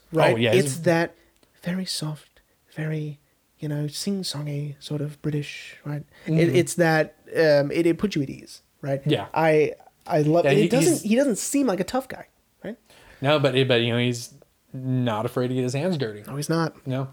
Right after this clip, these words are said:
Speaker 1: But he didn't mean to kill that guard.
Speaker 2: No.
Speaker 1: Which, again, is smart to sort of play with the audience to say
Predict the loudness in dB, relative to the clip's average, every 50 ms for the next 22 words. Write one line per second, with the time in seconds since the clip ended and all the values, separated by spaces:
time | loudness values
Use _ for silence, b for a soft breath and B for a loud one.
0 | -6 -2 0 0 2 2 2 2 2 2 0 0 0 0 2 2 4 2 2 2
1 | 2 2 2 2 2 2 2 2 2 2 2 2 2 2 0 0 0 0 0 -4
2 | -2 -2 0 0 0 0 2 2 2 2 2 0 -2 b b b b b b b
3 | b b b b b _ _ _ _ _ _ _ -2 -2 0 0 0 0 0 2
4 | 2 2 4 2 2 0 -2 -2 0 2 2 4 2 2 0 0 0 0 2 2
5 | 2 2 4 4 4 4 4 4 2 2 0 -2 -2 -2 2 2 4 4 4 4
6 | 2 0